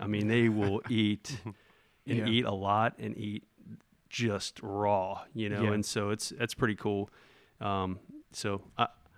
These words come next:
Speaker 1: I share your sentiment, <laughs> and I wish I could just sit there in, in the Gulf Coast Research Lab or Sea Center, Texas, or whatever it is, and,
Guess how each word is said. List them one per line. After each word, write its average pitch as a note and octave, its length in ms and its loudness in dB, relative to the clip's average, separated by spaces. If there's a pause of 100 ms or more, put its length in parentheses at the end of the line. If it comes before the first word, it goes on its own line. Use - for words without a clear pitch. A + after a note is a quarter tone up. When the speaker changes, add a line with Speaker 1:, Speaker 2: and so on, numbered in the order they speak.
(200)
Speaker 1:
I A#2 100 6
share B2 260 6
your A2+ 140 6
sentiment, B2 520 0 (180)
<laughs> - 200 4
and A2+ 200 4
I A2+ 120 2
wish A#2 260 2
I A#2+ 60 2
could A2+ 160 2
just G#2+ 220 0
sit - 240 0
there A2+ 260 6
in, G#2+ 220 0
in G#2 140 -2
the G#2 80 0
Gulf A2 220 4
Coast G#2 260 0
Research A#2 400 0
Lab A2+ 240 -2
or - 60 -4
Sea - 160 -4
Center, G#2+ 260 -2
Texas, A2+ 500 -2
or G#2 80 0
whatever A2+ 300 6
it G#2+ 80 4
is, G#2+ 240 2
and, G2 160 -2